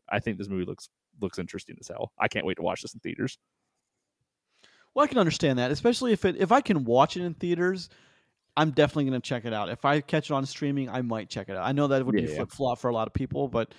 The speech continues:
Speaker 2: I think that's a movie that would really benefit from seeing it on the big screen, you know, seeing the,
Speaker 1: Mm-hmm.
Speaker 2: seeing the image in, in, in the, in the, the heightened sound would really do it benefit.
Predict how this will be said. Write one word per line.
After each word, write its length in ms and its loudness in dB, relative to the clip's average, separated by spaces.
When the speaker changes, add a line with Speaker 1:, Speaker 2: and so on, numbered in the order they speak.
Speaker 2:
I 80 8
think 160 2
that's 160 2
a 40 0
movie 200 6
that 120 6
would 160 0
really 200 0
benefit 500 -6
from 180 -12
seeing 280 -8
it 20 -6
on 140 -6
the 80 -8
big 200 -6
screen, 360 -6
you 80 -4
know, 60 -4
seeing 260 0
the, 100 0
Speaker 1:
Mm-hmm. 120 -4
Speaker 2:
seeing 280 2
the 80 0
image 280 2
in, 140 2
in, 280 -2
in 80 -4
the, 140 -2
in 260 -8
the, 200 -6
the 180 -2
heightened 340 -2
sound 420 -2
would 140 -4
really 420 4
do 180 -2
it 100 -4
benefit. 400 -14